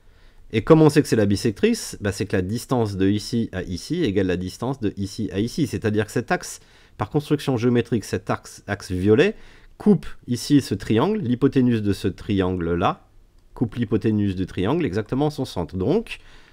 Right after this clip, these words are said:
ça devient la bisectrice et que les angles sont égaux des deux côtés. Et puis alors, ça lui coupe le museau exactement en deux, exactement au milieu.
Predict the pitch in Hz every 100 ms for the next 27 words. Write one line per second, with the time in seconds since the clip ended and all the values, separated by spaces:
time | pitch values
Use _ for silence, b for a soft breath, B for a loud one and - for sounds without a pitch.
0 | b - 92 92 120 90 104 143 - -
1 | 127 - - - 85 117 175 - 104 101
2 | 120 151 110 113 110 - - - - -
3 | _ b b b b 95 113 104 117 113
4 | 110 156 135 120 139 139 135 101 147 -
5 | 151 131 123 160 170 101 147 165 156 139
6 | 117 87